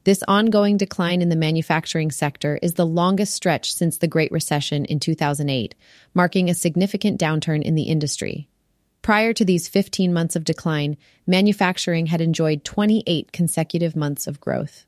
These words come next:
ism Chairman Timothy R. Fiore noted that the contraction in the U S manufacturing sector continues, albeit at a marginal rate compared to December. Demand has seen some improvement, while output has remained stable.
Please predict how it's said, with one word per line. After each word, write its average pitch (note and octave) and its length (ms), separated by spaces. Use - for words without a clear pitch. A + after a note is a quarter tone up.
ism E3+ 240
Chairman D#3 400
Timothy D#3 400
R. C3+ 320
Fiore A3+ 640
noted G#3 340
that F#3 220
the F3+ 80
contraction G#3+ 560
in F#3 100
the F3 200
U F3 60
S F3 180
manufacturing E3 680
sector C#3+ 400
continues, D#3+ 760
albeit G3+ 440
at F3 100
a F3 40
marginal G3 440
rate D3+ 240
compared D#3 400
to D3+ 80
December. D3 580
Demand G#3 320
has G#3 180
seen G3+ 200
some G3+ 180
improvement, F3+ 640
while E3+ 220
output G3 380
has E3+ 180
remained D#3 280
stable. D#3+ 500